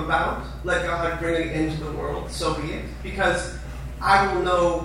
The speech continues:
how still to proclaim the same God that has chosen me from this great West Coast society,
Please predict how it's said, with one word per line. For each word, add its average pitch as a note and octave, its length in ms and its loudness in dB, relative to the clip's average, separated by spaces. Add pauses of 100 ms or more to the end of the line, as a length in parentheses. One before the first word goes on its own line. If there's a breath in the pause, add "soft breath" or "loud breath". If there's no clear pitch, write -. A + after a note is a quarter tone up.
how F3 260 0
still F#3+ 320 -2
to - 100 -6
proclaim D#3 520 -4
the - 60 -8
same G3+ 340 0
God F#3 320 0
that E3+ 80 -2
has E3+ 160 -6
chosen F#3 360 0
me - 360 -2 (600)
from D#3 300 4
this - 440 -4
great D3+ 280 -2 (600)
West - 320 -2
Coast D3 480 -4
society, D3 600 2